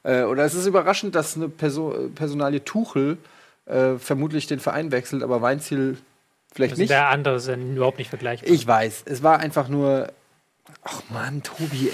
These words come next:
Speaker 1: ey, ernsthaft, wer bist du, Data?
Speaker 2: <laughs> Warum denn?
Speaker 1: Ja,
Speaker 2: Man
Speaker 1: natürlich
Speaker 2: muss
Speaker 1: ist es
Speaker 2: ja
Speaker 1: eine andere Situation.
Speaker 2: Ja.
Speaker 1: Mir geht's einfach nur darum, dass hier Schalke auch komplett unter den Erwartungen bleibt. Äh, und man ja sagen muss, vor dem, vor der Saison hat man, äh, hat man,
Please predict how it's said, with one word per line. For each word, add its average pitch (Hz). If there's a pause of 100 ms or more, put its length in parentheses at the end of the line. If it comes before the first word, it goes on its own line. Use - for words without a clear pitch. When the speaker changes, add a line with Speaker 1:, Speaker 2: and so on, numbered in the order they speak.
Speaker 1:
ey, 120
ernsthaft, 151
wer 139
bist 156
du, 131
Data? 165 (340)
Speaker 2:
<laughs> 226
Warum 339
denn? 208 (140)
Speaker 1:
Ja, 156
Speaker 2:
Man 170
Speaker 1:
natürlich 202
Speaker 2:
muss 247
Speaker 1:
ist 196
es 190
Speaker 2:
ja 196
Speaker 1:
eine 196
andere 175
Situation. 160
Speaker 2:
Ja. 247
Speaker 1:
Mir 285
geht's 202
einfach 196
nur 196
darum, 180
dass 170
hier 190
Schalke 175 (220)
auch 190
komplett 170
unter 202
den 175
Erwartungen 156
bleibt. 123 (400)
Äh, 143
und 156 (100)
man 156
ja 156
sagen 160
muss, 180
vor 180
dem, 170
vor 185
der 180
Saison 160
hat 160
man, 160 (300)
äh, 156
hat 160
man, 160